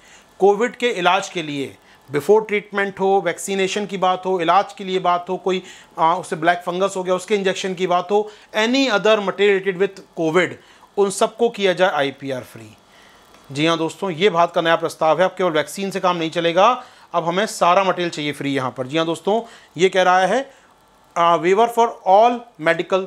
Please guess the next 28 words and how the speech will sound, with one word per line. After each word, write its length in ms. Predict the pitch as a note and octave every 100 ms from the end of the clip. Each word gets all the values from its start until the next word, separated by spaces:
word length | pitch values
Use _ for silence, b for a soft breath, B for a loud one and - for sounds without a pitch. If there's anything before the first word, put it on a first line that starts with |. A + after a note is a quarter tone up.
| F#3+
products। 440 | D#3+ D3+ - - -
जी 120 | F#3
हाँ, 260 | E3+ C#3 B B -
all 220 | G3 B3
medical 340 | A3 F#3+ F3+ F#3
products, 420 | E3 D3+ C#3 - - b _ -
कोविड 320 | G3+ A3+ -
के 100 | A3
इलाज 260 | F#3+ F3+ -
के 120 | F#3
लिए 380 | F3+ F#3+ A#3+ B B -
जो 260 | C3 G3+ A#3
भी 120 | C4+
आवश्यक 360 | G#3 F#3+ G#3
चीज़ें 340 | - F3+ D#3 F3+
हैं 320 | F3 B2+ b b b b _
उनको 360 | F#3 G3+ G3 B3
टेम्परेरी 600 | B3 G#3+ G3 G3 A#3 B3
छूट 260 | - G3+ E3
दी 180 | F3+
जाए। 400 | E3+ F3+ G3 A#3 - _ -
जी 220 | C3 F3
हाँ, 360 | F3+ G#3+ - b b b b -
for 100 | E3
checking 240 | F#3 F3+ G#3
the 100 | G3+
spread 200 |
of 20 | G#3